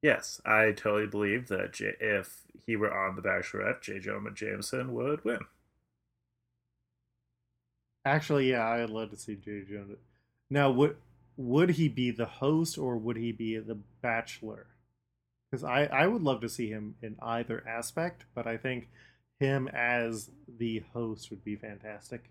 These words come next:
Speaker 1: Here's what happens, Luke. He starts off as the Bachelor, but then his season is so wildly popular, he becomes the host in future seasons.
Speaker 2: Okay, so we're talking like a JoJo situation.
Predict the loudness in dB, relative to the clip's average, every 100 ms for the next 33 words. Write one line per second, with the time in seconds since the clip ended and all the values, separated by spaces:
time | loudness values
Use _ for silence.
0 | _ -12 4 6 6 6 4 6 6 6
1 | 0 -10 -8 -8 -12 -18 _ _ _ -2
2 | 0 2 6 6 6 4 6 6 4 2
3 | 4 4 0 -4 0 0 -2 -10 -12 -14
4 | -14 -16 _ _ _ _ _ _ _ _
5 | _ _ _ _ _ _ 0 6 10 10
6 | 8 2 2 2 0 2 2 0 -4 -4
7 | -4 2 4 4 4 4 4 0 -2 -10
8 | -2 2 2 0 -10 -12 -14 _ _ _
9 | -8 -6 -6 -10 -4 -4 -4 -8 -8 -4
10 | -4 -4 -10 -12 -14 -12 -10 -10 -12 -10
11 | -10 -10 -12 -12 -12 -12 -14 _ _ _
12 | _ _ 0 2 2 0 0 0 2 2
13 | 0 -4 -4 -6 -2 -2 -4 -10 -8 -12
14 | -10 -14 -14